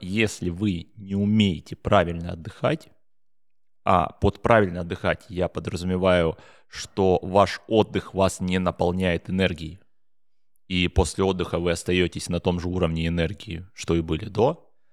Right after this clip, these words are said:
м, то, скорее всего, рано или поздно вы закончитесь.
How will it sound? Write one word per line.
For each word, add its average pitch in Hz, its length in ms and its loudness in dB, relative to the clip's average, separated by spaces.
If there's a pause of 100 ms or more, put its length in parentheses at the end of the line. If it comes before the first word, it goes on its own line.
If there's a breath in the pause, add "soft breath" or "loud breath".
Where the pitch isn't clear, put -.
(760)
м, 87 240 -8 (160)
то, 120 220 6
скорее 98 560 2
всего, 117 840 0
рано 101 360 4
или 85 120 -2
поздно 120 360 0
вы 95 120 -2
закончитесь. - 840 -8